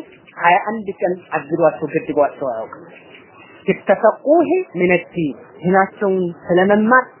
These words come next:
ምንም ገድቧቸው አያውቅም። ያ ረሱላላህ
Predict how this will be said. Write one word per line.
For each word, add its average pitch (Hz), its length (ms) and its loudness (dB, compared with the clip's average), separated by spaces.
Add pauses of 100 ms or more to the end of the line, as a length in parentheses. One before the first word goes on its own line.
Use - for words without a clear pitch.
(200)
ምንም 190 340 -2
ገድቧቸው 165 560 0
አያውቅም። 107 320 -12 (340)
ያ 131 140 -2
ረሱላላህ 165 640 2